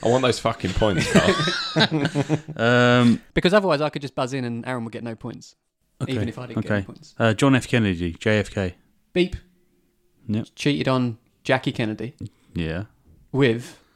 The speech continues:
Speaker 3: <laughs> no idea. <laughs>
Speaker 1: With
Speaker 2: Hand
Speaker 1: a
Speaker 2: it over.
Speaker 1: Kennedy sausage.
Speaker 2: <laughs> It's probably the most famous affair in history.
Speaker 1: Yeah. Monica
Speaker 3: What?
Speaker 1: Lewinsky.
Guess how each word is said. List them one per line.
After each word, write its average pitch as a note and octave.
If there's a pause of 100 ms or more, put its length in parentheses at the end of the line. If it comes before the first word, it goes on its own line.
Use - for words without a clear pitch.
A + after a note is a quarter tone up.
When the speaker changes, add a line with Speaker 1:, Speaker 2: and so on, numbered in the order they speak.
(360)
Speaker 3:
<laughs> -
no C3
idea. D#3
<laughs> -
Speaker 1:
With -
Speaker 2:
Hand C#3+
Speaker 1:
a B2
Speaker 2:
it -
over. G#2+
Speaker 1:
Kennedy G2
sausage. - (460)
Speaker 2:
<laughs> - (2250)
It's D3+
probably A#3
the G3
most D#3+
famous C3+
affair A2
in F#2+
history. - (480)
Speaker 1:
Yeah. D#3 (800)
Monica G#2+
Speaker 3:
What? G2
Speaker 1:
Lewinsky. E2